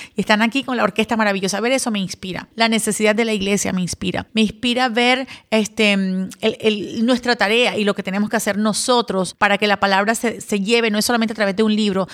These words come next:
sino a través de un acto, un simple acto de generosidad. Eso me inspira.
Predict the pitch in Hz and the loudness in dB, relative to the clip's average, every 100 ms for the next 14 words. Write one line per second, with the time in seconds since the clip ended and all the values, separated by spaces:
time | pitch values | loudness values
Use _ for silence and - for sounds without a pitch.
0 | - - 208 196 208 202 202 233 214 - | -12 -4 -2 -2 -2 -2 0 0 -2 -4
1 | 202 220 - 190 180 214 - 202 190 185 | -2 -2 -2 -4 -2 -2 -2 -2 -2 0
2 | 208 202 190 180 - 175 170 156 _ _ | 0 0 0 -2 -4 -2 -4 -4 _ _
3 | - 226 208 180 165 - 160 | -2 0 0 -4 -8 -8 -8